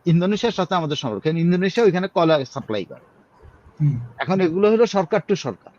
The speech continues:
Speaker 1: এখানে কোনো প্রাইভেট সেক্টর।
Speaker 2: না।
Speaker 1: তো এই কয়লা সাপ্লাই করে। এখন উনি দা-, অভিযোগ করলেন ইন্দোনেশিয়া থেকে যে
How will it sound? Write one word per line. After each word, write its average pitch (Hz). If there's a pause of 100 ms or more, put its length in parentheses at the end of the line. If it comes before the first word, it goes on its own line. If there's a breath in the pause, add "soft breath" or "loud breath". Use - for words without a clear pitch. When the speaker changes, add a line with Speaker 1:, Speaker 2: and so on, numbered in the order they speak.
Speaker 1:
এখানে 160
কোনো 196
প্রাইভেট 175
সেক্টর। - (540)
Speaker 2:
না। 143
Speaker 1:
তো 165 (140)
এই 87
কয়লা 180
সাপ্লাই 143
করে। 98
এখন 147
উনি 202
দা-, 190
অভিযোগ 170
করলেন 208
ইন্দোনেশিয়া 175
থেকে 202
যে 185